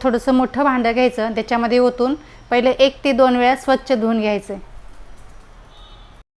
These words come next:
तुम्ही बारीकवाल्या साबुदाण्याच्या भातवड्या पण ह्याच प्रोसेसनी बनवू शकता, कारण फक्त एवढं काय होतं की त्या साबुदाण्याला थोडंसं पाण्याचं प्रमाण कमी लागतं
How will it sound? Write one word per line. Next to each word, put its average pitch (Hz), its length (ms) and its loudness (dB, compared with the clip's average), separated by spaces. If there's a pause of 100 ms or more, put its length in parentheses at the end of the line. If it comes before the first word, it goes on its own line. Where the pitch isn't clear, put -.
(920)
तुम्ही 262 160 2
बारीकवाल्या 285 520 6
साबुदाण्याच्या 269 540 4
भातवड्या 262 400 2
पण 240 260 0
ह्याच 269 220 2
प्रोसेसनी 269 460 2
बनवू 254 280 4
शकता, 214 380 -6 (400)
कारण 247 180 0
फक्त 277 260 0
एवढं 269 220 8
काय 277 220 8
होतं 247 180 2
की 247 120 -4
त्या 247 140 2
साबुदाण्याला 240 480 2
थोडंसं 240 260 0
पाण्याचं 233 440 0
प्रमाण 247 320 2
कमी 247 280 0
लागतं 233 320 -2